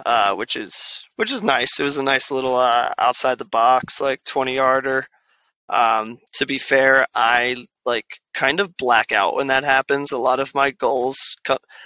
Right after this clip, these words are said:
I'm so serious, Justin. I, I, like, I'm so, I had to ask if someone assisted me, even though I'm pretty sure most of my goals come from me stepping up as a center back,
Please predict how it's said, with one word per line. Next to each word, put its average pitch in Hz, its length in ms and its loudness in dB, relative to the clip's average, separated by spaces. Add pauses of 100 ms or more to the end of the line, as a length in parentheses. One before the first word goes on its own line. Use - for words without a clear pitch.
(180)
I'm 151 280 2
so 147 260 4
serious, 135 500 0
Justin. 135 600 -4
I, 123 120 0
I, - 240 -4 (100)
like, 131 200 -4 (240)
I'm 156 80 -8
so, 139 260 2
I 135 140 2
had 151 140 0
to - 140 -6
ask 139 300 2
if 147 80 -2
someone 147 320 2
assisted 151 640 0
me, 165 320 0
even 135 300 -6
though 131 340 2 (480)
I'm 135 100 -4
pretty 156 320 -2
sure 147 300 2
most 135 320 0
of 131 120 -2
my 139 160 2
goals 135 300 0
come 131 240 -2
from 123 260 -6
me 127 140 -6
stepping 139 460 0
up 135 140 0
as 147 120 -2
a 147 60 -2
center 131 320 0
back, 113 340 0